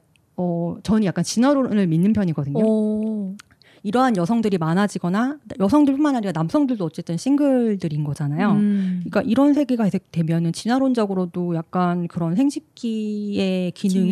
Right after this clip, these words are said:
Speaker 2: 기능.
Speaker 1: 약해질 수 있을
Speaker 2: 음.
Speaker 1: 것 같고,
Speaker 2: 음.
Speaker 1: 그러니까 그로 인한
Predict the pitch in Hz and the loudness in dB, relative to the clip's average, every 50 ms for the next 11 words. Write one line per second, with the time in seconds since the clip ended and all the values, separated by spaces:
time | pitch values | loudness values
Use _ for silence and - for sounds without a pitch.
0 | 233 269 302 208 - _ _ _ _ - 156 - - 269 269 233 262 247 - - | 2 2 0 -2 -6 _ _ _ _ -6 -6 -4 -2 -2 0 0 0 -2 -2 -4
1 | 156 240 220 - 196 202 185 147 - _ - 180 180 170 214 208 202 190 185 185 | -6 -6 -4 -4 -2 -2 -4 -4 -6 _ -2 0 2 2 4 4 2 2 0 -2
2 | 185 - - 190 - - 240 277 339 339 294 240 220 214 214 208 202 202 202 196 | -2 -2 -4 -2 0 4 4 6 6 6 4 4 0 -2 -2 -4 -2 -2 -2 -2
3 | 190 185 | -2 -4